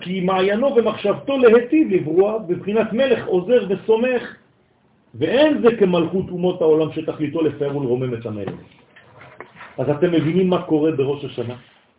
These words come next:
אנחנו ממליכים מלך כזה, בסגנון כזה, בסגנון שהולך לדאוג לכל המציאות התחתונה. לא סתם אנחנו באים כמו אומות העולם, קינג קונג, כן, בראש השנה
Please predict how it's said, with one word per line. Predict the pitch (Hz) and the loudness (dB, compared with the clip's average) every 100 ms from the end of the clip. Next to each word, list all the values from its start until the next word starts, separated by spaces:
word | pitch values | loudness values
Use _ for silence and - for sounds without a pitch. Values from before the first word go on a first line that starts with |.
| _ | _
אנחנו | 127 156 190 165 170 | -4 0 -2 0 0
ממליכים | 156 139 139 135 - 160 147 143 | 0 -2 0 -2 -2 -4 -2 2
מלך | 170 196 - - | 4 2 -2 -6
כזה, | 127 107 92 95 143 147 117 - - _ 113 | -4 -4 -6 0 4 4 2 -4 -20 _ -4
בסגנון | 131 - 123 143 170 170 | -4 -4 -4 0 0 0
כזה, | 131 110 92 120 143 131 - - _ - _ | -2 -2 -2 4 4 4 0 -14 _ -20 _
בסגנון | 135 135 147 139 180 175 | -4 -2 -4 2 2 2
שהולך | 151 139 165 165 | 0 0 0 -2
לדאוג | 139 113 156 185 202 165 | -6 -2 2 4 4 2
לכל | 151 139 - - 175 180 180 170 160 - | 0 0 -2 -2 2 4 6 4 0 -10
המציאות | 131 151 147 143 - 151 170 156 | -8 -6 -6 -8 -4 -2 -2 -4
התחתונה. | 151 - - 127 139 151 127 - _ _ _ _ - - _ - - | -4 -12 -4 -4 -2 -4 -4 -10 _ _ _ _ -20 -20 _ -20 -4
לא | 127 214 214 | 4 4 4
סתם | - 208 | 2 2
אנחנו | 190 180 180 | 2 2 2
באים | 147 156 190 180 - | 6 6 6 2 0
כמו | 143 175 | 0 4
אומות | 165 160 170 170 | 4 4 2 2
העולם, | 147 151 190 190 | 4 4 4 2
קינג | 170 208 180 | 2 2 4
קונג, | 165 139 117 - | 2 0 -2 4
כן, | 220 240 202 135 | 6 6 2 -2
בראש | 143 151 165 | 0 0 0
השנה | 156 143 151 | -2 -2 0